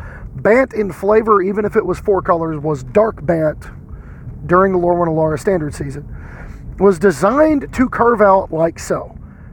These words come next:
Turn one Noble Hierarch or Birds of Paradise,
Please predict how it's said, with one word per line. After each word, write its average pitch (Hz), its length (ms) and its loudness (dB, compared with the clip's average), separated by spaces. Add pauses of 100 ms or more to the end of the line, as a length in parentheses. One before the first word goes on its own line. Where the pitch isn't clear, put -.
(160)
Turn 208 300 2
one 262 180 6
Noble 254 320 4
Hierarch 240 420 4
or 220 60 -2
Birds 190 260 0
of 208 80 -12
Paradise, 165 680 0